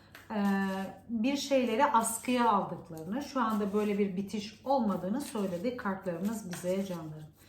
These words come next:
Peki biz neyi bilip neyi fark etmemiz gerekiyor? Biz neyi bilip neyi fark etmemiz gerekiyor?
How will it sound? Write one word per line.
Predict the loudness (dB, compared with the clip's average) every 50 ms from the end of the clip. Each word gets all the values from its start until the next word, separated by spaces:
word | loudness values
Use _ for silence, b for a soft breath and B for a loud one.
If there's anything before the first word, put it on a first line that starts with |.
| B B B B B B -6 -4
Peki | -4 -4 -2 -2 -2 0 0 0 2
biz | 2 2 2 2 0 0 0 0
neyi | 2 2 2 2 2 2 2 2 2
bilip | 2 2 2 0 0 0
neyi | 2 2 2 2 2
fark | 0 -2 -2 -2 -2 -6
etmemiz | -8 -8 -8 -8 -8 -6 -6 -6 -6 -8 -10 -10 -8
gerekiyor? | -8 -6 -6 -6 -8 -8 -12 -14 -12 -12 -14 -16 -14 -8 -6
Biz | -4 -4 -4 -4 -6 -10 -10 -8 -4 -2
neyi | 0 0 0 0
bilip | -2 0 0 0 -2 -2 -2
neyi | 0 0 0 0 -2
fark | -2 -4 -4 -4 -6 -8 -12
etmemiz | -12 -8 -8 -6 -6 -4 -4 -6 -6 -6 -12 -14
gerekiyor? | -12 -12 -10 -10 -12 -16 -16 -16 -16 -16